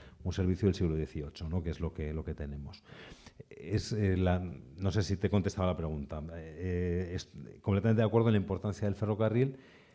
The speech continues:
pero como digo, cayeron muchas, muchos de los servicios que se prestaban en el catorce con ese criterio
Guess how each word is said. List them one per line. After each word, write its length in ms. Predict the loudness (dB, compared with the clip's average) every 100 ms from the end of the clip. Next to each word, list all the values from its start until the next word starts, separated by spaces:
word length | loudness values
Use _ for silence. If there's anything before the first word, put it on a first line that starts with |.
| _ _ 0
pero 180 | 2 4
como 220 | 4 6
digo, 400 | 6 6 2 -2 -10
cayeron 400 | -2 4 6 6
muchas, 560 | 8 6 6 0 0 -2
muchos 240 | 0 0
de 20 | 0
los 100 | -2
servicios 300 | -4 -4 -4
que 80 |
se 100 | -6
prestaban 380 | -6 -6 -2 0
en 60 | 0
el 80 | -2
catorce 400 | -2 -2 0 0
con 120 | 0
ese 160 | -2
criterio 480 | -2 -4 -2 0 -2